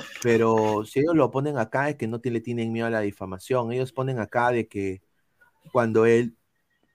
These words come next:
cuando él sale de la operación de la colonostom-, eh, del, del colon que le iban a hacer, le quitaron el tumor.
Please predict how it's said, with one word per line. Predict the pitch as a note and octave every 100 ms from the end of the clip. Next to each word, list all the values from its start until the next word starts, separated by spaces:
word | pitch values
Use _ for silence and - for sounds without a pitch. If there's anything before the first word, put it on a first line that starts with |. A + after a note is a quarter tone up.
| -
cuando | - A#2 A#2+
él | C3 C#3
sale | D3+ D3 D#3
de |
la | C#3
operación | B2+ A2+ A2 - C3+
de |
la | C3+ C3+
colonostom-, | A#2 A2+ G#2+ G#2 - G2+ A#2 -
eh, | G#2 G2+ G2
del, | G2+ G2 G2
del | G2 -
colon | C3 C3 B2+
que | A2+
le | A2
iban | A#2 A#2+
a |
hacer, | A2+ B2
le |
quitaron | G#2 G#2+ A2+
el | A#2
tumor. | A2+ G#2+ G#2 G#2+